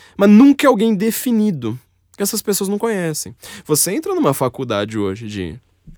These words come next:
os cursos que eu chamo de extremo humanas, ou seja, filosofia, letras, ciências humanas, história, geografia, esse tipo de coisa, você não cruza com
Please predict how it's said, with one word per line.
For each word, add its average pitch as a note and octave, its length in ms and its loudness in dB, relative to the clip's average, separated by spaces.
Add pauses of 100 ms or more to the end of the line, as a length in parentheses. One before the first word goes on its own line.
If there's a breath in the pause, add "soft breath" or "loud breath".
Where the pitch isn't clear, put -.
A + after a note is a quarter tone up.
(300)
os A#2+ 200 -6
cursos B2+ 340 -4
que - 60 -6
eu A2+ 40 -2
chamo A2 200 -2
de A2 80 -4
extremo G#2 400 -2
humanas, A2 400 -4
ou G2+ 80 -10
seja, F#2 320 -12 (280 loud breath)
filosofia, C#3+ 720 0
letras, D3+ 400 2
ciências C3 380 -6
humanas, C#3 800 0
história, C3+ 560 0
geografia, A2 500 -4
esse G2+ 100 -8
tipo D#2+ 160 -12
de G2 120 -12
coisa, C#3 340 -6 (380 loud breath)
você E3+ 360 -8
não A3+ 220 -8
cruza E3+ 460 -8
com E3 200 -8